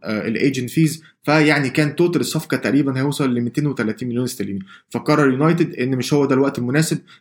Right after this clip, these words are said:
أنا أستثمر في لعيب زي سانشو. طبعا مش هتكلم في صفقة سانشو دي كتير، ممكن هنعمل لها حلقة تانية، ل-، لأن سانشو من اللعيبة اللي كانت هتفرق جدا، جدا، جدا، آه، مع يونايتد.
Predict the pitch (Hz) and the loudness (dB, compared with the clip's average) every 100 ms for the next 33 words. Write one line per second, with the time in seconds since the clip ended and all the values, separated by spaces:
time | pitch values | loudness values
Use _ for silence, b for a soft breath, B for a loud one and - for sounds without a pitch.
0 | 117 127 131 147 147 131 120 120 123 120 | -4 -2 0 -2 -2 -2 0 0 2 0
1 | 117 107 101 - b b 139 143 139 135 | 0 -4 -6 -12 b b 0 0 0 -2
2 | 120 151 147 156 - 131 143 143 135 131 | 0 2 2 -2 -2 -2 -2 0 -2 2
3 | 180 190 B B 135 151 135 123 123 123 | 0 0 B B -8 -2 0 0 0 2
4 | 143 135 147 120 160 180 185 B B B | 0 2 0 2 2 2 -2 B B B
5 | - 113 117 135 147 156 156 143 135 139 | -4 0 2 4 4 2 2 2 2 2
6 | 135 135 123 143 - 113 135 131 120 127 | 0 0 -2 -2 0 0 0 0 -2 0
7 | 120 117 131 123 127 127 b b - 107 | -2 -2 -4 -4 -8 -8 b b -8 -4
8 | 117 127 120 113 101 95 | 0 0 2 -2 -4 -8